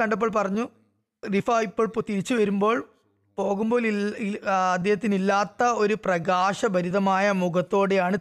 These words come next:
തിരിച്ചു വരുന്നത്." അതായത് ഇപ്പോൾ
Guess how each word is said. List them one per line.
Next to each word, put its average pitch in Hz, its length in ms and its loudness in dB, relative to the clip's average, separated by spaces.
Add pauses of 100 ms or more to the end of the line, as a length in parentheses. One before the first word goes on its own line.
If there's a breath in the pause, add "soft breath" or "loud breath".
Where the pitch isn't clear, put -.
തിരിച്ചു 202 240 0
വരുന്നത്." 165 420 -2 (460)
അതായത് 202 300 2
ഇപ്പോൾ 220 640 0